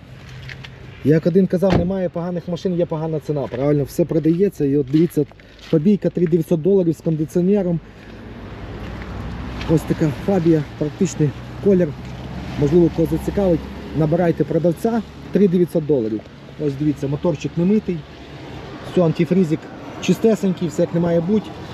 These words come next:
Навіть пише, бачите, що в двадцять п'ятому, двадцять першому році мінявся ремішок. Тому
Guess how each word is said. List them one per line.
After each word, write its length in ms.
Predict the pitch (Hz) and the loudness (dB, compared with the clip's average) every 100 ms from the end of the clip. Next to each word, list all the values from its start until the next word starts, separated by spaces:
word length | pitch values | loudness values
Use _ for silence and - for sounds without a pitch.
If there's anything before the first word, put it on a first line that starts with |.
| - - - | -12 -10 -2
Навіть 200 | 160 165 | 2 2
пише, 280 | - 175 165 | 0 -2 -2
бачите, 340 | 160 165 - | -2 -2 -4
що 160 | 143 156 | -4 -2
в 480 | 143 135 - - 127 | -2 -4 -10 -10 -2
двадцять 280 | 156 - 139 | -2 -2 -2
п'ятому, 320 | 196 170 143 | -2 0 0
двадцять 220 | 175 - | -2 -2
першому 340 | 180 - 170 | -4 0 0
році 320 | 170 180 - 143 - - - - | 2 0 -2 -6 -10 -20 -12 -2
мінявся 400 | 151 165 - 165 | 0 0 0 2
ремішок. 380 | 175 165 240 233 - - - - - - - - - - - - - - - - - - - | 2 0 -2 -6 -10 -20 -20 -18 -18 -18 -16 -16 -16 -16 -16 -16 -16 -16 -16 -16 -16 -16 -4
Тому 280 | 151 180 | 0 2